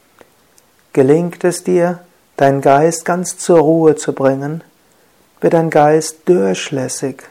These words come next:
Durchlässig heißt, die Wonne des Selbst kann durch dich hindurchströmen.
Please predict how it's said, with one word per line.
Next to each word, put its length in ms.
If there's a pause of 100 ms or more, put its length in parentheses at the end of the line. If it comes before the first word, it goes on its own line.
(720)
Durchlässig 720
heißt, 540 (2250)
die 140
Wonne 340
des 220
Selbst 480
kann 200
durch 260
dich 200
hindurchströmen. 1120